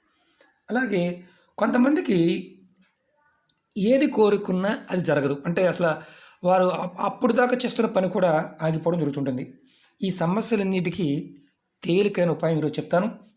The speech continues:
బయటపడడానికి. ఉప్పు దీపం. ఉప్పు దీపాల్లో రకరకాల విధానాలు ఉన్నాయి. ఈ దీపం వెలిగించడం వల్ల మీ కోరికలన్నీ నెరవేరుతాయి.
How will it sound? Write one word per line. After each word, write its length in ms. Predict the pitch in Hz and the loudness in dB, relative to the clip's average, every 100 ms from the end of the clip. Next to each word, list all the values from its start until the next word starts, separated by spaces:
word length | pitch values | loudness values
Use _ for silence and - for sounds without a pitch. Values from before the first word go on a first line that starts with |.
| - | -4
బయటపడడానికి. 760 | 160 165 175 165 170 175 - - | -2 0 0 0 0 -4 -10 -12
ఉప్పు 220 | 175 - 175 | -12 -4 -2
దీపం. 300 | 151 - - - _ _ - - _ _ - | -2 -2 -12 -14 _ _ -20 -20 _ _ -12
ఉప్పు 180 | 185 247 | -2 0
దీపాల్లో 460 | 226 226 208 208 | 0 2 2 2
రకరకాల 480 | 180 180 180 185 175 | 2 0 0 2 2
విధానాలు 340 | 156 165 165 | 2 2 0
ఉన్నాయి. 260 | 151 156 185 - _ _ _ _ - | 0 -2 -6 -12 _ _ _ _ 0
ఈ 140 | 233 | 2
దీపం 320 | 226 285 311 | 2 2 4
వెలిగించడం 400 | 247 196 185 180 | 4 2 0 0
వల్ల 440 | 165 156 160 160 160 - - | 0 0 -2 -4 -8 -14 -6
మీ 160 | 165 175 | -4 -2
కోరికలన్నీ 580 | 180 196 208 185 175 | -2 -2 0 0 0
నెరవేరుతాయి. 580 | 190 156 156 151 - - | 0 0 0 0 -4 -12